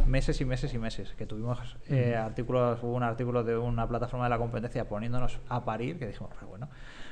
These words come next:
Speaker 1: ¿qué ha pasado aquí?".
Speaker 2: Ya.
Speaker 1: Y era precisamente para, para anular, digamos, para salir en esa búsqueda.
Speaker 2: Ya.
Speaker 1: Y esa búsqueda sí que nos trajo mucho, mucho tráfico, que además nosotros en ese momento ni siquiera,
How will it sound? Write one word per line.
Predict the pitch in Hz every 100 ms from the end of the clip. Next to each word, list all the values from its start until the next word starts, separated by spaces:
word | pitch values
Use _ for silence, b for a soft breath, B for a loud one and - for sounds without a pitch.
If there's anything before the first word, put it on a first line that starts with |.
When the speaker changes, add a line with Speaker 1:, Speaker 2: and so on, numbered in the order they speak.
| B -
Speaker 1:
¿qué | 139
ha |
pasado | 127 139 139
aquí?". | 120 143
Speaker 2:
Ya. | 226 156 127 - -
Speaker 1:
Y | 147 139 120
era | 127 156 -
precisamente | 127 123 123 127 147
para, | 139 135 123 120 117 117 104 82
para | - 135 127
anular, | 123 117 120 123 143
digamos, | 131 131 131
para | 131 117
salir | 120 113 127 143
en | 127
esa | 127 120
búsqueda. | 120 - 107 98 220
Speaker 2:
Ya. | 160
Speaker 1:
Y | 127 123
esa | 123 120
búsqueda | 127 127 123
sí | 127
que | 123
nos | 117
trajo | 120 120
mucho, | 120 117 123
mucho | 120 117 123
tráfico, | 113 117 127 139
que | 127
además | 104 101 107
nosotros | 113 - 120 117 123
en | 113
ese | 113
momento | 113 110 123
ni | 123
siquiera, | 117 107 104 101 98 80